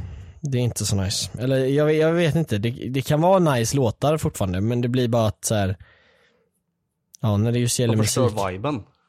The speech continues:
Speaker 1: Nej, men att det är så här, ja,
Speaker 2: Men
Speaker 1: nu är det
Speaker 2: varför vill man
Speaker 1: jul,
Speaker 2: inte
Speaker 1: så
Speaker 2: ha
Speaker 1: nu
Speaker 2: en
Speaker 1: ska vi lyssna
Speaker 2: låt
Speaker 1: på
Speaker 2: som man kan lyssna på
Speaker 1: jullåtar.
Speaker 2: jämt?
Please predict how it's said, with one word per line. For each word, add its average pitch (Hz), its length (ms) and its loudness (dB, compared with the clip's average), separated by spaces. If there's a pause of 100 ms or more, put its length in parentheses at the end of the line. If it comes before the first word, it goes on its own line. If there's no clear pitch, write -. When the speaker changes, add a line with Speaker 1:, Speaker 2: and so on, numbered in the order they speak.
Speaker 1:
Nej, 131 320 0
men 147 160 2
att 147 140 -2
det 156 80 0
är 151 40 0
så 160 100 0
här, 135 160 2 (960)
ja, 170 160 4
Speaker 2:
Men 180 60 4
Speaker 1:
nu 190 60 4
är 196 80 6
det 180 60 4
Speaker 2:
varför 170 120 4
vill 208 100 6
man 190 80 6
Speaker 1:
jul, - 20 4
Speaker 2:
inte 143 140 4
Speaker 1:
så 151 80 2
Speaker 2:
ha 170 80 4
Speaker 1:
nu - 0 -
Speaker 2:
en - 60 4
Speaker 1:
ska 165 120 2
vi 180 60 4
lyssna 170 180 4
Speaker 2:
låt 151 120 4
Speaker 1:
på 151 60 4
Speaker 2:
som - 0 -
man 147 100 4
kan 185 160 4
lyssna 151 200 4
på 190 140 6
Speaker 1:
jullåtar. 139 360 4
Speaker 2:
jämt? 110 180 2